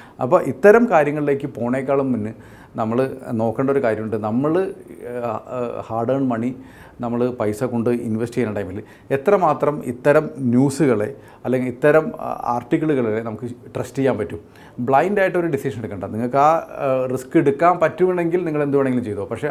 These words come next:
ആ റിസ്ക് എടുക്കാൻ പറ്റില്ലെങ്കിൽ ദയവേത് അതിൽ നിന്ന് മാറി നിൽക്കുക. ആ, നമുക്ക് ചെ-, പൈസ കോടികളുണ്ടായില്ലെങ്കിലും നമുക്കിപ്പോൾ ഉള്ള,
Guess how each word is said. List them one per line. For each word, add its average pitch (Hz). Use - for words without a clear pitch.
ആ -
റിസ്ക് 139
എടുക്കാൻ 175
പറ്റില്ലെങ്കിൽ 127
ദയവേത് 135
അതിൽ 117
നിന്ന് 117
മാറി 110
നിൽക്കുക. 107
ആ, -
നമുക്ക് 117
ചെ-, 131
പൈസ 110
കോടികളുണ്ടായില്ലെങ്കിലും 147
നമുക്കിപ്പോൾ 123
ഉള്ള, 165